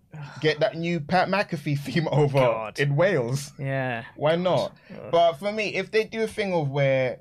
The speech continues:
Speaker 2: Ri-, Ricochet, if they do what they did in N X T where he just wrestles, just let the guy wrestle every
Speaker 1: Let the guy
Speaker 2: week.
Speaker 1: wrestle.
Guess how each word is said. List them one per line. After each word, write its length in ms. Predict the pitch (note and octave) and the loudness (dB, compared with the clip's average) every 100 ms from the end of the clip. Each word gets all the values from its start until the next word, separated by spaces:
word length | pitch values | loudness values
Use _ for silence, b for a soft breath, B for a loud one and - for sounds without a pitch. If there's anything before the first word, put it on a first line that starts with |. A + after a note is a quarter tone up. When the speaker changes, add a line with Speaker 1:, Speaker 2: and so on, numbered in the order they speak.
| _ | _
Speaker 2:
Ri-, 200 | B2+ D3 C#3+ | -10 -10 -6
Ricochet, 420 | C#3+ - D#3+ C3 | -6 -4 -6 -6
if 60 | C3+ | -8
they 100 | G3 | -6
do 80 | |
what 120 | G3+ E3+ | -4 -4
they 80 | |
did 180 | D3+ C3+ | -4 -6
in 140 | B2+ B2+ - | -8 -10 -8
N 100 | C3+ | -8
X 180 | B2+ - | -8 -10
T 160 | C#3 A2 | -8 -8
where 100 | A#2 | -8
he 80 | A#2+ | -10
just 140 | G#2+ | -6
wrestles, 520 | A#2 C3+ - F#2+ F2+ | -2 -2 -2 -16 -14
just 140 | F#3+ A#3 | -10 0
let 120 | B3 | 0
the 60 | |
guy 160 | A3 G3+ | 4 4
wrestle 320 | F3+ F3 F3 | 4 2 2
every 120 | D3+ C#3 | 2 4
Speaker 1:
Let 80 | |
the 20 | C3+ | 4
guy 80 | |
Speaker 2:
week. 80 | D3 | 4
Speaker 1:
wrestle. 280 | F3 - | 2 -2